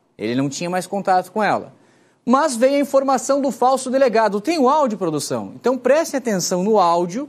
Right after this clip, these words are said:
desse criminoso que se passa por uma autoridade policial, um delegado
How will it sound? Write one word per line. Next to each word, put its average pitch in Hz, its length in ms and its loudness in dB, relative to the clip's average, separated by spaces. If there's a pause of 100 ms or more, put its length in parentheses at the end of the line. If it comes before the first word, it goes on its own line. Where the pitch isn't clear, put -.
(400)
desse 226 600 2 (280)
criminoso 190 680 2
que 269 100 -4
se 254 220 0
passa 285 480 0
por 214 160 0
uma 202 100 0
autoridade 170 520 -2
policial, 160 580 0
um 208 80 -4
delegado 170 760 2